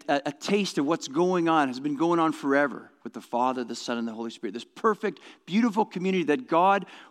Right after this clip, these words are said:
would, would, would, uh, work that into our community. And that people that don't know Jesus yet would look at that,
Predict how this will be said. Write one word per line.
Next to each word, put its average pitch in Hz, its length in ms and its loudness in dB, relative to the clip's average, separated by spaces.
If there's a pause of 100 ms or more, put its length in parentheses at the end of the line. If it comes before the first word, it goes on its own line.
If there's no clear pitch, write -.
would, 151 240 4 (260)
would, 165 320 4 (440)
would, 156 480 0 (300)
uh, 123 280 -8 (180)
work 175 440 -2
that 160 200 -4
into 147 340 0
our 160 240 -2
community. - 600 -12 (680)
And 139 80 -4
that 143 140 -6
people 233 300 0
that 151 240 -4
don't 190 320 0
know 156 320 2
Jesus 185 500 -8
yet 208 240 -6 (880)
would 127 200 -2
look 135 340 0
at - 240 -8
that, - 400 -12